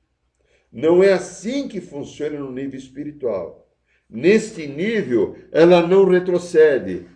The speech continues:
mas alcança profundidades maiores no contato com sentimentos que possivelmente foram passados por cima em vidas anteriores e que agora voltam para serem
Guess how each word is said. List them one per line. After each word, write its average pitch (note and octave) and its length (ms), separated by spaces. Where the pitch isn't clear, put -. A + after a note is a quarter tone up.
mas D#3 380
alcança F#3+ 640
profundidades D3+ 920
maiores C#3 640
no D3 160
contato C3 600
com A#2+ 160
sentimentos C#3+ 1040
que F3 140
possivelmente E3 1400
foram C3+ 460
passados A#2+ 760
por A2+ 280
cima C#3 720
em C#3+ 200
vidas A#2 400
anteriores A2 960
e B2+ 140
que C3+ 180
agora G#2+ 560
voltam G2+ 800
para G#2+ 260
serem G2+ 640